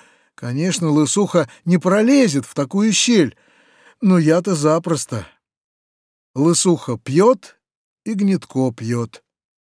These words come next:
У Алешки испуганное лицо, он уже, как видно, и не рад, что пошел за конями. И я не рад. Кольче-младший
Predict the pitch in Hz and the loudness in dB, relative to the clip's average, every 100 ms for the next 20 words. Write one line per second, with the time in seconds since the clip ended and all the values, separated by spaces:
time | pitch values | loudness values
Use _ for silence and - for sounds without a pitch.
0 | _ - 147 151 214 220 - 143 117 _ | _ -8 0 4 4 2 -2 -4 -4 _
1 | 170 - 220 196 185 185 185 185 - 147 | -8 -4 -2 0 2 4 2 2 0 0
2 | 135 120 _ _ 165 175 160 180 165 160 | 0 -2 _ _ -4 0 0 0 -2 0
3 | 180 170 175 - 175 170 165 190 202 151 | 0 0 -2 -2 0 2 2 2 2 0
4 | _ _ - 170 147 180 - 170 131 143 | _ _ -6 -4 -2 -2 -2 -2 -2 0
5 | 185 175 127 104 104 - _ _ _ _ | 0 0 -2 -4 -10 -14 _ _ _ _
6 | _ _ _ - 254 156 131 127 131 127 | _ _ _ 0 0 2 0 0 -2 0
7 | 127 123 - _ _ _ _ _ _ - | 0 -2 -10 _ _ _ _ _ _ 2
8 | 226 196 202 180 190 220 - 175 131 | 2 2 0 2 2 0 0 0 0